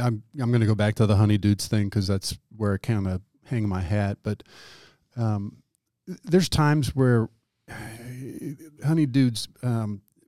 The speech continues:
presents the opportunity to, to, to really influence some people and s-, change some people's lives. And, um, I've got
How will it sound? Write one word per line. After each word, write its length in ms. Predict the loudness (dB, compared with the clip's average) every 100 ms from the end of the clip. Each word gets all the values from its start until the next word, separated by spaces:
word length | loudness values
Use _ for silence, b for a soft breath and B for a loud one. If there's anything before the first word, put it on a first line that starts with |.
| -6
presents 440 | -4 0 0 0
the 120 | -2 0
opportunity 720 | 0 -2 2 2 4 2 0
to, 200 | -2 -4
to, 420 | -4 -2 -2 -4 _ -6
to 180 | -4 -4
really 600 | -2 2 4 4 2 0
influence 640 | -2 -2 0 0 0 -2
some 120 | -6
people 420 | -6 -4 -4 -4 -6 -6
and 140 | -4
s-, 120 | -4 -6 -4
change 260 | 0 0
some 120 | -4 -2
people's 340 | -2 -2 -4
lives. 380 | -4 -4 -8 -14 B B B B B B B
And, 400 | 0 2 2 0 -2
um, 500 | -2 0 -2 -4 -6 _ _ _ _ _ _ _ _ _ _ _ _ -8
I've 100 | -2
got 220 | 0 0